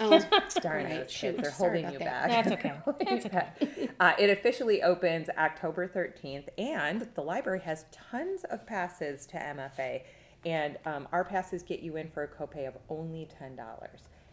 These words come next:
Speaker 2: and that gets you into the entire museum. Um, so stop in and pick up a pass. Our passes are good until October thirty-first, and then the Friends hopefully will be re-upping, uh, the museum subscription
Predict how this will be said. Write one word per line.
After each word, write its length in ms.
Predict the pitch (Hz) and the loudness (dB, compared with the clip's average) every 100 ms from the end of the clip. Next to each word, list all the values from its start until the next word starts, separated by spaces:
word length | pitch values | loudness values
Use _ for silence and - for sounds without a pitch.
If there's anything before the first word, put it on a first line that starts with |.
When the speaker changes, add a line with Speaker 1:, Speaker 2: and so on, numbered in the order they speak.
| - | -6
Speaker 2:
and 140 | 139 | -4
that 120 | 147 147 | -4 -4
gets 180 | 139 131 | -8 -8
you 220 | 143 135 | -10 -8
into 340 | 135 - 127 117 | -10 -12 -14 -12
the 220 | 117 117 120 | -14 -14 -14
entire 680 | 123 - 131 123 120 117 139 | -16 -16 -14 -12 -10 -12 -12
museum. 520 | 127 120 113 120 202 - - - - 143 | -14 -12 -12 -10 -10 -12 -20 -20 -10 -6
Um, 180 | 135 | -6
so 120 | - 147 | -6 -6
stop 300 | - 143 170 | -2 -2 -4
in 80 | |
and 80 | 147 | -6
pick 160 | 170 147 | -8 -6
up 140 | - | -6
a 40 | 139 | -6
pass. 400 | 156 143 139 - | -4 -4 -4 -4
Our 120 | 165 | -6
passes 560 | 226 311 320 370 349 | -4 -6 -4 -4 -4
are 100 | 214 | -4
good 400 | 190 190 190 190 | -2 0 2 0
until 340 | - 175 - 165 | -2 -8 -6 -2
October 600 | 160 - 165 - 165 170 | -2 -4 -8 -8 -6 -6
thirty-first, 640 | 170 165 160 160 175 190 | -6 -8 -8 -6 -6 -6
and 160 | - 156 | -10 -8
then 140 | 147 | -8
the 80 | 151 | -10
Friends 280 | - 151 151 | -10 -10 -8
hopefully 360 | - 143 190 170 | -8 -8 -6 -4
will 160 | 180 | -4
be 240 | 170 156 139 | -6 -10 -12
re-upping, 680 | 147 143 147 143 151 143 143 - - - - | -12 -10 -10 -10 -10 -12 -16 -20 -20 -20 -18
uh, 140 | 147 139 | -16 -12
the 60 | 143 | -12
museum 460 | 143 139 143 143 139 | -12 -12 -12 -12 -12
subscription 640 | 147 - - 147 - 156 | -14 -14 -12 -12 -12 -14